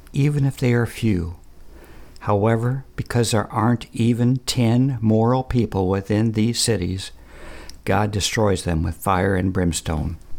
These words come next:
Only Lot and his daughters escape. In Jude, verse seven, the writer compares Sodom and Gomorrah's destruction to the destruction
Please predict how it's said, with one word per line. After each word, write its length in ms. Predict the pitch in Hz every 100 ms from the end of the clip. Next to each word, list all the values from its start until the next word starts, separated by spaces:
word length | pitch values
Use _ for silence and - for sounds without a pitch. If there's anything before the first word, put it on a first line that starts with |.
| -
Only 460 | - 104 110 123 120
Lot 480 | 123 135 110 - - -
and 180 | 90 90
his 140 | 82
daughters 480 | - 104 90 85 -
escape. 540 | - - 101 90 - - - - - - - - - - - - - - - -
In 220 | 95 85
Jude, 440 | 87 101 110 104 110 - - - -
verse 320 | - 92 104
seven, 500 | - 92 85 87 92 98
the 80 | 92
writer 320 | 92 98 107
compares 580 | 107 95 - 101 92 92
Sodom 340 | 104 107 117
and 120 | 110
Gomorrah's 340 | 104 101 110 107
destruction 600 | - - 113 107 139 131
to 140 | 117
the 100 | 98
destruction 840 | 87 - 95 - 117 113 - 143